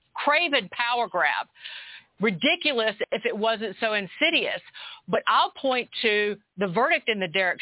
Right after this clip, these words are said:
Chauvin trial, guilty on all counts, uh, justice for George Floyd's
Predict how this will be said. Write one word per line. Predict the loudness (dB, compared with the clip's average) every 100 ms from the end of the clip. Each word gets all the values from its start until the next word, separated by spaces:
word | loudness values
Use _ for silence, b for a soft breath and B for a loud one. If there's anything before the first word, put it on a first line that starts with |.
| 0
Chauvin | 0 0 -4 -8
trial, | -2 0 2 2 -2 -4 B B B B -8 0
guilty | 2 2 2 0 0 0
on | 0 2
all | 2 2 0 -2
counts, | 0 2 0 -6 -20 B B B B 2
uh, | 4 4 2 -2
justice | 0 2 0 0 0 0 -4 _ 0
for | 2 2 0 -2
George | -2 -2 -2 -6 -2
Floyd's | 0 0